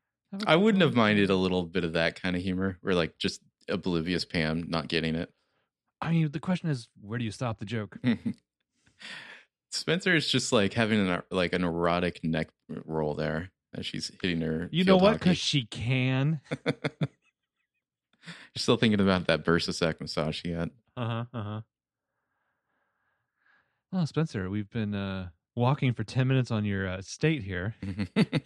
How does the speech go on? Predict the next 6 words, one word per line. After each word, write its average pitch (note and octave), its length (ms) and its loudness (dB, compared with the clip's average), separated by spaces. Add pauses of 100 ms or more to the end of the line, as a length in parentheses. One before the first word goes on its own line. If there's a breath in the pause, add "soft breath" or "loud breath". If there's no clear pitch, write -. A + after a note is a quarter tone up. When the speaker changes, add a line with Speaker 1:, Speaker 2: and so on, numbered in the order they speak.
(960 loud breath)
Speaker 2:
Yeah, E3 140 8
is D3+ 80 4
this F3 140 0
her C4 100 4
backyard, D#3 680 2
or? F#2+ 380 4